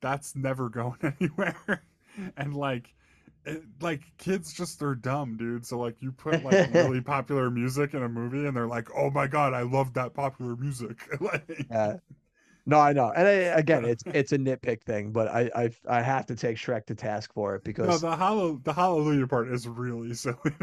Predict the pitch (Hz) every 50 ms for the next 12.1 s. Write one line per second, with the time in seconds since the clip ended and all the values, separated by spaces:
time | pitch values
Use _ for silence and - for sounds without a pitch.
0 | 143 - 170 - - - 185 135 127 120 - - - 151 147 143 135 135 131 127
1 | 120 120 - - - - - 135 123 127 123 117 117 117 117 117 104 107 107 101
2 | 110 104 101 104 107 - - 117 107 101 104 101 101 98 - - 147 139 - 156
3 | 185 196 180 170 - - - - 208 226 220 220 - 233 226 220 196 180 175 165
4 | 143 123 143 147 151 156 175 180 175 165 151 147 - 135 131 143 143 147 143 139
5 | 131 127 120 117 110 120 135 147 147 135 123 120 120 120 113 117 117 113 117 120
6 | 117 113 110 110 - 135 131 120 147 147 - 131 135 113 - 147 139 131 127 151
7 | 151 151 147 - - _ - - 160 151 147 139 123 113 113 110 107 120 113 110
8 | 98 - - _ _ 120 120 123 127 123 123 123 120 117 117 120 127 127 127 117
9 | 113 131 147 127 113 104 101 120 113 123 127 123 123 113 110 113 113 110 113 120
10 | 117 120 113 110 - - _ _ _ - 147 131 123 110 101 95 98 101 107 107
11 | 117 104 - - _ _ _ - 117 117 117 117 117 123 113 113 113 113 113 113
12 | 110 107